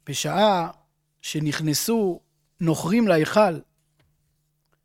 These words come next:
בזמן חורבן בית המקדש, ראו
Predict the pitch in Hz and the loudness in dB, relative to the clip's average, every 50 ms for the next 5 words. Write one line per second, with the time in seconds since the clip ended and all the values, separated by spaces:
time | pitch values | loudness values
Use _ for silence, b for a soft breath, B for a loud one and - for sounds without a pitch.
0 | _ _ _ _ _ _ _ _ _ _ _ _ _ _ _ _ _ _ _ - | _ _ _ _ _ _ _ _ _ _ _ _ _ _ _ _ _ _ _ -8
1 | 151 143 156 180 202 214 214 220 247 - _ _ - - - 165 156 147 175 185 | -6 0 2 2 2 2 2 -2 -6 -10 _ _ -16 -8 -4 -2 0 4 4 4
2 | 196 185 180 175 - 175 180 170 170 156 151 117 - - - - - _ _ _ | 4 2 0 0 0 0 -2 -2 -2 -4 -6 -8 -10 -14 -18 -20 -20 _ _ _
3 | _ _ _ _ _ _ _ _ _ _ _ _ 175 160 170 180 185 240 285 277 | _ _ _ _ _ _ _ _ _ _ _ _ 0 2 6 6 8 8 8 6
4 | 262 247 208 | 6 4 4